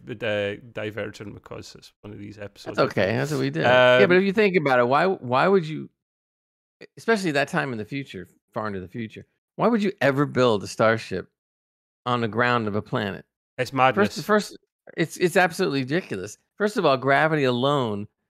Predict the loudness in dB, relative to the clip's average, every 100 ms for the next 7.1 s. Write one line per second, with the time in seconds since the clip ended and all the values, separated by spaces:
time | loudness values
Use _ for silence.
0 | _ -12 -6 -4 -4 -6 -4 -4 -4 -2
1 | -2 -2 -4 -4 -4 -4 -6 -6 -6 -4
2 | 0 2 2 0 -4 0 0 2 2 0
3 | -2 -6 -4 -4 0 0 2 0 -4 -6
4 | -6 -4 -6 -6 -16 _ _ _ _ _
5 | _ _ _ _ _ _ _ 4 4 6
6 | 2 0 -2 0 0 0 -2 -2 0 -2
7 | -6